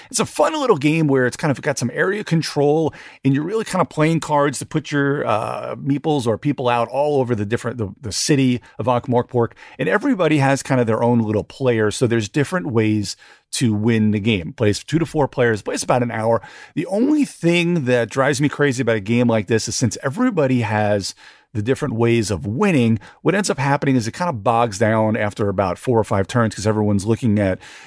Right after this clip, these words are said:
you know, I'll be like, "Oh, Steven, all right, he needs to, this to happen to win. Can he win now, potentially? Okay, no, uh, Rodrigo needs this to win. I need this to win. What can happen? Am I safe to next turn?"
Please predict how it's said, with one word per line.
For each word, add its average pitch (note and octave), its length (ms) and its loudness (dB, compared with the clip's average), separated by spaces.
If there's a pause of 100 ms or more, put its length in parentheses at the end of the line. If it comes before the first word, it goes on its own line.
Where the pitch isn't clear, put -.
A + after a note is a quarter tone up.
you B2+ 60 -2
know, A2 100 4
I'll G#2 80 6
be G2 100 -4
like, G2+ 160 -4
"Oh, C#3+ 80 0
Steven, A2+ 420 -2
all G#2 80 -6
right, A2 140 -4
he C3+ 200 2
needs D3 320 2
to, A2+ 280 2
this C3 240 0
to C3 60 -2
happen A2 260 0
to G#2 60 2
win. G2 160 2
Can D3+ 260 -2
he C#3+ 180 0
win A#2+ 300 2
now, G#2+ 400 0 (200)
potentially? G#2 420 -2
Okay, A#2+ 240 0
no, B2 300 0 (260)
uh, A2+ 120 0
Rodrigo D3 440 0
needs C3+ 320 0
this D3+ 260 -2
to - 140 0
win. B2 400 2 (260)
I D#3+ 160 0
need F3 160 2
this C3+ 200 0
to C3 60 -4
win. A#2+ 220 2
What C#3 160 -2
can D3+ 80 -2
happen? C3 260 2
Am G#2 120 0
I G2+ 80 -4
safe D3+ 320 -2
to C#3 80 0
next B2+ 160 -2
turn?" C3 180 0